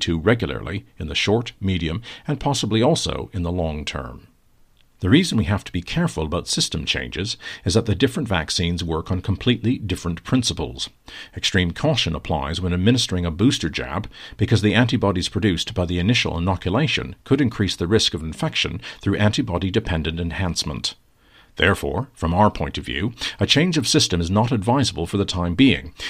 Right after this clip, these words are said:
even if the different antibodies could theoretically complement each other. We have been firmly of this opinion for a long time because projects aimed at creating antibody therapies, another subject on which we report regularly, have shown that there are more than six hundred and eighty known sars cov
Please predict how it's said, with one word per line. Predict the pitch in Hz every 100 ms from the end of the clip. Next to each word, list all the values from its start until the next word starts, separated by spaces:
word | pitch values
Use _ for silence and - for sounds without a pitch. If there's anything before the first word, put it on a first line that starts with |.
| -
even | 113 123 147
if | 127
the | 90
different | 104 95 82
antibodies | 127 113 95 65 73 85
could | - 87
theoretically | - 98 113 139 - 71
complement | 82 - 147 82 65
each | 80 -
other. | 67 57 - - - - - _ - _ _ _ - -
We | 120
have | 113
been | 95
firmly | 82 185 160 82
of | 80
this | 82
opinion | 85 104 82 80
for | -
a | 82
long | 92 110 104
time | - 151 78 76
because | 87 92
projects | - - 156 85 - -
aimed | 110 82
at | 82
creating | - 98 92 87
antibody | 110 127 90 71 73
therapies, | 82 71 67 85 117 - - - -
another | - 92 101
subject | - 82 85 85
on | 80
which | 87 -
we | 78
report | 76 - 78 67
regularly, | 113 110 69 76 131 - - - -
have | 107 87
shown | 147 135
that | 107 98
there | 98
are | 90
more | 101 110 98
than | 101
six | - 170 -
hundred | - 143 117
and | 113 143
eighty | 156 - 76
known | 78 85 80 90
sars | - 87 80 92
cov | - 92 82